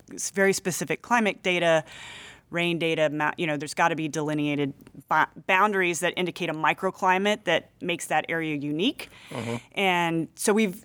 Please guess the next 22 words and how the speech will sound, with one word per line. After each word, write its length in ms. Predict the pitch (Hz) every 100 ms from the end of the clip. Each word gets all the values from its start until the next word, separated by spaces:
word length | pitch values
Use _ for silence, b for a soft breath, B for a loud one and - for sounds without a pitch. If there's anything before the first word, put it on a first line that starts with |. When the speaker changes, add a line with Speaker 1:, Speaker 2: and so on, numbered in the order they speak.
| _
Speaker 1:
you 140 | 247
know, 80 | 202
we've 160 | 180 196
started 400 | - 185 202 185
that 300 | 165 156 -
analysis, 840 | 180 170 156 170 - 185 - - -
um, 420 | 165 156 156 151
with 220 | 156 156 -
geologists 720 | 160 147 156 170 175 - -
and 200 | 160 156
others 340 | 156 160 160
to 400 | - 156 147 143 -
start 280 | - 156
working 320 | 147 147 - 156
that 120 | 139
process 360 | - 147 - 143
to 100 | 151
see 140 | - 151
if 100 | -
we 60 |
can't 240 | 151 151 -
designate 560 | 151 147 170 185 208